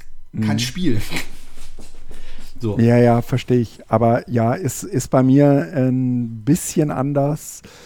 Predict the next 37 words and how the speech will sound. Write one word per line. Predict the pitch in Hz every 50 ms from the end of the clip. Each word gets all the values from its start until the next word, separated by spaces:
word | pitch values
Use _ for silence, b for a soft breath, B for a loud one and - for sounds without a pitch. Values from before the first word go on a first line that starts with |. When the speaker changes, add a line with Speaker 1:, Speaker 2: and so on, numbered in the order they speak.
| B B B B B
Speaker 2:
M-, | - 123 131 - - 170 135 127 131 131 131 127 123 127
man | 135 131 131 135 131
muss | 135 160 170 -
auch | - -
ehrlicherweise | 180 - 131 143 143 - 151 123 127 127 127 123 120
sagen, | 135 135 127 127 135
hier | 131 127 147 139
bei | 127 127
der | 123 127 131
I | 123
G | 131
Metall, | 127 127 127 - - 139 120 127 135 139 139 131 151 B B B B B B B B
äh, | - 123 120 123 120
sind | 113 113 131 131 139 135 - - - - -
solche | 131 110 120 123 - - 160
Dienste | 123 120 123 139 156 - 165
alle | 82 120 123
gesperrt. | 117 - - - 123 135 147 -
Das | 123 -
heißt, | 135 117 -
das | -
muss | 131 127
ich | 131 127
auf | -
dem | - 123 113
MacBook | 123 - - - - - -
machen. | - 135 143 147 - 160 165 170 170 - B B B B B B B B B B B
Und | - 131 127 123
das | 127 120 131
ist | 143 156
auf | 139 131 -
jeden | - 135 139 135
Fall | - 139 131 127 127 127
eh | - 120 139 160
schon | - 170 143
eine | 139 139 139
Parallelin-, | - _ - 135 135 135 131 123 127 135 - - 143 135 123 123